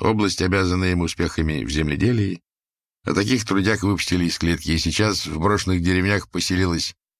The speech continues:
всякая нечисть, ссыльно-поселенцы и бродяги беглые.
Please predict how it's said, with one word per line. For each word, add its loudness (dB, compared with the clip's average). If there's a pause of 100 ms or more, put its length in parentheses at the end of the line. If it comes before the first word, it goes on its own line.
всякая 2
нечисть, -2
ссыльно-поселенцы 0
и 2
бродяги 0
беглые. -2